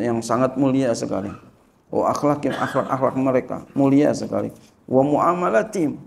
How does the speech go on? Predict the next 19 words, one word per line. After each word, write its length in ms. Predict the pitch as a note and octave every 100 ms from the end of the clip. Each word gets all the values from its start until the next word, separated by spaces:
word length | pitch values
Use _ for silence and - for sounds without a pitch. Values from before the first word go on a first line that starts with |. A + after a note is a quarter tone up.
| -
muamalah 400 | C3 D3 C#3 C3+
mereka 400 | C#3+ C#3+ C#3+ G2+
mulia 400 | D#3 D#3+ E3+ C#3
sekali. 460 | C3 - - G#2 - _ _ _
Wa 240 | C3+ C#3+
aqaidihim 600 | C#3+ D3+ F3+ D#3 F3 D3 C3+
bi 80 |
qulubihim, 560 | C3+ C3+ C3+ B2 A#2 A2
akidah-akidah 640 | B2+ - C3 C3 B2+ C3
mereka, 560 | B2+ B2+ B2 B2 G#2+ D#2+ - - _ -
ya, 320 | B2 B2+ B2+ - - -
dengan 260 | A#2+ B2 A#2+
hati-hati, 380 | A#2+ A#2+ A#2+ -
di 120 | C3
hati-hati 400 | A#2+ A#2 B2 B2+
mereka 320 | B2 A#2+ A#2 A2
mulia 320 | C3 C3 B2+
sekali. 340 | A2+ A#2 G#2
Wa 80 | A#2